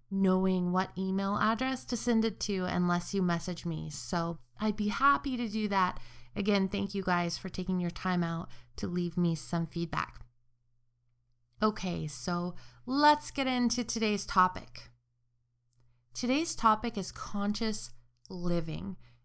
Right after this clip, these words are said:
and I did draw a card for you using my Guiding Light Oracle card app, which you can find in either Amazon, it's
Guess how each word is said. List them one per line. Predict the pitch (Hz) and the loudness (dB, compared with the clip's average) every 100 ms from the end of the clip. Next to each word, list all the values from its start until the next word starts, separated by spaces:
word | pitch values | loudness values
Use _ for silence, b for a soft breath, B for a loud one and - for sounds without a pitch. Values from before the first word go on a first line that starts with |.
| - | -4
and | 202 | 0
I | 190 | 0
did | 180 214 214 | 0 0 -2
draw | - 196 196 208 - - | 0 2 4 2 0 -4
a | 208 | -4
card | - 202 196 | 0 -2 -2
for | - 196 | -6 -8
you | 185 185 208 247 B B B | -6 -4 -4 -4 B B B
using | 196 208 214 226 226 | -2 2 4 4 2
my | 220 190 | 2 0
Guiding | 180 185 202 233 | 0 0 0 0
Light | 214 214 | -2 -2
Oracle | 202 202 202 196 | -2 -2 -4 -6
card | - 196 190 - | -2 -2 0 -2
app, | 175 233 - B B B - | -2 -2 -2 B B B -4
which | 233 | -2
you | 269 | 0
can | 269 240 | 0 2
find | 247 233 240 | 4 4 2
in | 233 | 0
either | 214 214 214 202 - | 0 0 0 -2 0
Amazon, | 214 220 202 220 208 - _ _ _ - | 2 2 2 0 -2 -8 _ _ _ -2
it's | 220 | -2